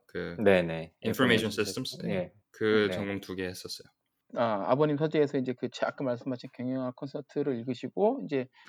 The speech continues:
Speaker 3: 그런 쪽으로 관심을 계속, 어, 가지시면서 뭐 공부도 하시고 그러다가 자연스럽게 이제 전공도 그쪽으로 선택을 하신 거네요. 마케팅하고 엠아이에스 쪽으로.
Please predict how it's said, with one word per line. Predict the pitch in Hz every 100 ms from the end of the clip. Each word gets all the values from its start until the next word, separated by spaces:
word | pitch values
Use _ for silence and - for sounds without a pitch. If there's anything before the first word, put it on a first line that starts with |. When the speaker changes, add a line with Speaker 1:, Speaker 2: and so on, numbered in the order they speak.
| -
Speaker 3:
그런 | 147 143
쪽으로 | - 127
관심을 | 123 - 143
계속, | - 135 147 147 - _ _ _ _ _ -
어, | 127 110 107 104 - -
가지시면서 | 127 131 - 135 127 123
뭐 | 117 -
공부도 | - 131 139 139
하시고 | 135 135 135 160 175 180 _
그러다가 | 160 151 151 139 - -
자연스럽게 | - 165 208 247 233 196
이제 | 180 170 _ _ _
전공도 | - 147 165 156
그쪽으로 | 143 131 147 147 143
선택을 | 196 180 170
하신 | 165 202
거네요. | 196 147 104 113 -
마케팅하고 | 117 123 135 131 113 147 147
엠아이에스 | 127 117 123 -
쪽으로. | - 123 120 120